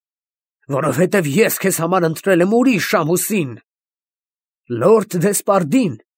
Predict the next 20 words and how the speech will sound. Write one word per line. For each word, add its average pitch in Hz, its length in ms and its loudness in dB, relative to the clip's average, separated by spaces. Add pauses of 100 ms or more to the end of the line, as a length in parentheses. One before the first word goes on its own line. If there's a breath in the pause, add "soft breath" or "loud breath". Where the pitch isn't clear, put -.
(180)
դուր 185 320 0
է 165 60 4
եկել 160 380 0
քո 185 160 0
մանկական 180 640 -2
դեմքը, 139 480 -4 (680)
և 135 360 -2
նա 139 140 -2
ուզում 170 420 0
է 190 160 0
ամուսնանալ 170 760 -2
քեզ - 280 -8
հետ։ - 260 -12 (920)
Հենց 170 280 0
այսօր 190 400 -2
առավոտյան 170 640 -2
մենք 180 320 0
ձեռք 175 400 -2
ձեռքի 208 400 -2
տվեցինք, 143 540 -8